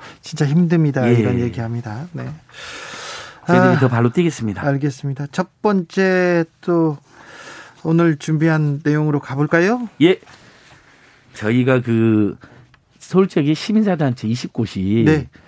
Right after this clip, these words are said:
Speaker 2: 그 오세훈 시장을 고발한 적이 있었습니다.
Speaker 1: 고발했죠.
Speaker 2: 네, 최근에 이제 검찰이 무혐의 처분해서 크게 이슈가 됐는데요.
Speaker 1: 소장님도 직접
Speaker 2: 예.
Speaker 1: 고발했던
Speaker 2: 예, 그렇습니다.
Speaker 1: 사건이었습니다.
Speaker 2: 이건 제가 당사자니까 그냥 냉정하게.
Speaker 1: 냉정하게.
Speaker 2: 제가 지난주에 이렇게 서울중앙지검에 직접 가서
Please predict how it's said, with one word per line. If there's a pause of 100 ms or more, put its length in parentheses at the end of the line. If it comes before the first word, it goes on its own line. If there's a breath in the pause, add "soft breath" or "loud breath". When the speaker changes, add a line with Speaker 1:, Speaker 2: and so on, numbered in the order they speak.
(280 soft breath)
Speaker 2:
그
오세훈
시장을
고발한
적이
있었습니다.
Speaker 1:
고발했죠.
Speaker 2:
네,
최근에
이제
검찰이
무혐의
처분해서
크게
이슈가
됐는데요.
Speaker 1:
소장님도
직접
Speaker 2:
예.
Speaker 1:
고발했던
Speaker 2:
예,
그렇습니다.
Speaker 1:
사건이었습니다.
Speaker 2:
이건 (160)
제가
당사자니까
그냥
냉정하게.
Speaker 1:
냉정하게.
Speaker 2:
제가
지난주에 (240)
이렇게 (580 soft breath)
서울중앙지검에
직접
가서